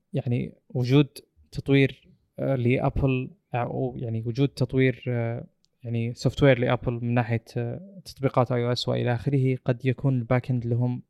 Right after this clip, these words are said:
يعني وجوده كماك برو، ما أدري، يعني هذا الشيء أنا ما أفهم فيها، بس يعني أفترض أن هذا الترابط قد يكون موجود.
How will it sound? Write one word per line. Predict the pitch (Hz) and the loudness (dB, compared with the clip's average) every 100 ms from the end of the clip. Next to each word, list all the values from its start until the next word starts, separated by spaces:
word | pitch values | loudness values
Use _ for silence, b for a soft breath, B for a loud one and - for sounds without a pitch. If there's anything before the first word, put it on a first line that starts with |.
| - | -4
يعني | 113 | -2
وجوده | 113 110 135 123 | 0 2 2 2
كماك | 110 - 123 123 - | -2 0 0 -2 0
برو، | 127 127 - _ _ - - - | 2 2 0 _ _ -20 -20 0
ما | 254 | 6
أدري، | 151 - 110 | 6 4 -6
يعني | 113 120 147 | 0 2 6
هذا | 165 | 6
الشيء | 180 147 | 6 4
أنا | |
ما | 143 | 4
أفهم | 147 117 120 | 2 0 0
فيها، | 139 | 0
بس | 120 120 - - | 0 -2 -6 -4
يعني | 135 123 - _ _ _ _ 143 | 0 0 -2 _ _ _ _ -4
أفترض | - 170 156 | 4 6 8
أن | 143 | 6
هذا | 139 156 | 8 8
الترابط | 139 - 139 135 120 | 8 6 4 6 4
قد | 135 | 4
يكون | 135 127 131 | 4 4 4
موجود. | 123 120 151 156 | 4 4 6 4